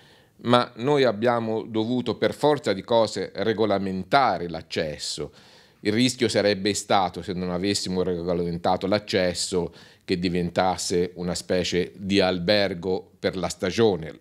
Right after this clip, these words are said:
e quindi sarebbe venuto meno la finalità, la finalità di accogliere dei senza tetto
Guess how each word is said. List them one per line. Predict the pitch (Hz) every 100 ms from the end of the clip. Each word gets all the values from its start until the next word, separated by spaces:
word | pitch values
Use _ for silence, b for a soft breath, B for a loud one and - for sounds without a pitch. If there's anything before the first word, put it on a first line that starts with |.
| _
e | 110 101
quindi | 117 113 110 -
sarebbe | - 107 104 110
venuto | 107 104 110
meno | 113 117 107
la | 98
finalità, | - 107 110 113 104 -
la | 101
finalità | 95 107 113 117 104 101
di | 87 90
accogliere | 87 - 104 95 92 90 85 85 b b b
dei | - 95 92 95 78
senza | - 101 95 107
tetto | 101 95 92 - - 92 90